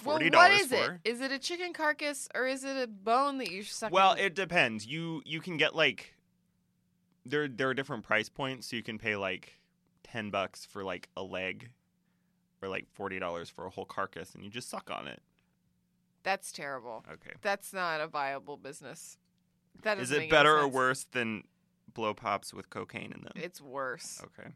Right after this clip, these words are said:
Speaker 1: I don't even know how you even begin to market that. Just suck on these bones.
Speaker 2: Mm-hmm.
Speaker 1: Put this, put this carcass near your face.
Speaker 2: Mm-hmm.
Speaker 1: Smell it.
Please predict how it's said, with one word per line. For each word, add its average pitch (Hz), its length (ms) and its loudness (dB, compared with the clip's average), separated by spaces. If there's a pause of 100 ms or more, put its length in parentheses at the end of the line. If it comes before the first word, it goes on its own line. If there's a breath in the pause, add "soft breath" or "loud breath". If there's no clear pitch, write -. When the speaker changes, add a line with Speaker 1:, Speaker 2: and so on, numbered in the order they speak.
(120)
Speaker 1:
I - 60 -10
don't 214 120 -6
even 175 180 -10
know 160 200 -4
how 175 80 -10
you 160 280 -8 (100)
even 165 300 -16
begin 170 380 -12
to 175 120 -14
market 151 380 -14
that. 123 240 -12 (360)
Just - 320 -8
suck 214 240 -2
on 202 140 0
these 185 180 -8
bones. 185 560 -6 (140)
Speaker 2:
Mm-hmm. 247 360 0 (120)
Speaker 1:
Put 240 200 -4
this, 240 280 -2 (380)
put 254 180 -4
this 254 200 -4
carcass 220 720 -4 (560)
near 208 240 -4
your 196 160 -6
face. 190 520 -4
Speaker 2:
Mm-hmm. 277 420 -4 (840)
Speaker 1:
Smell 180 400 -4
it. 185 140 -4